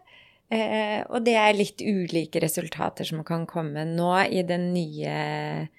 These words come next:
eh, på en måte utgaven av celleprøvene, som egentlig er en H P V-test, som vi snakket om, så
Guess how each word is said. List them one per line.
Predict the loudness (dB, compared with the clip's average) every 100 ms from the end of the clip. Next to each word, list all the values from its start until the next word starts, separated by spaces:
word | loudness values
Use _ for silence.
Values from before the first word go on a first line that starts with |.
| _ _ -6
eh, | -4 -4 -6 -8 -10 -10 -12 -12 -12 _ -12 -12 _ _ -6
på | 0
en |
måte | 2 2
utgaven | 2 4 6 6 6
av | 2
celleprøvene, | 4 2 2 2 0 2 0
som | 0
egentlig | -2 -2 -2 -2
er | 0
en | 0 0
H | -2
P | -2
V-test, | -2 -2 0 0 0
som | -2 -2
vi |
snakket | 0 -4 -2 2
om, | 2 2 -2
så | -4 -2 0 0 0 -2 -4